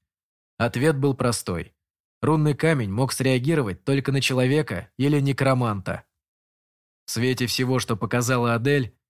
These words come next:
я был склонен поверить в заговор волшебного сообщества. Такси остановилось на парковке под окнами моей съемной квартиры. И именно в этот момент король эльфов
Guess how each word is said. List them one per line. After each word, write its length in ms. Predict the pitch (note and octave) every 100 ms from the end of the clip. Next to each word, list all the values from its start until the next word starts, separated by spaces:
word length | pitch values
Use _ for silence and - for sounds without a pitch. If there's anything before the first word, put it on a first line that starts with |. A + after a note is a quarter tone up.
| -
я 160 | A#2+ D3
был 160 | D#3
склонен 500 | C#3+ - C#3 D#3 D#3
поверить 440 | C3 C3 C3 C3+ B2
в 40 |
заговор 460 | A#2+ C3 B2+ C3 B2+
волшебного 560 | B2+ A#2 C3+ B2 B2+
сообщества. 840 | B2 C#3+ C3+ A#2+ - F#2+ G2 F2+ - _ _ _ _ _ _ -
Такси 300 | A2 - F3
остановилось 600 | - C#3 C3+ C#3+ C#3 C3
на 80 |
парковке 540 | A#2 B2 - E3 - G#2+
под 240 | A#2 A#2+
окнами 340 | D#3 - C#3+ C#3
моей 240 | B2 A#2+
съемной 400 | - A#2+ B2 A#2+
квартиры. 640 | A#2+ A#2 - G#2+ F2 - _ _ _ _ -
И 60 | C#3+
именно 440 | E3 D#3+ E3 D#3+
в 100 | C3
этот 300 | D3+ B2+ -
момент 360 | A2+ A2 C3 G#2+
король 320 | A#2+ B2 A#2
эльфов 520 | C#3+ E3 C3+ F#2+ -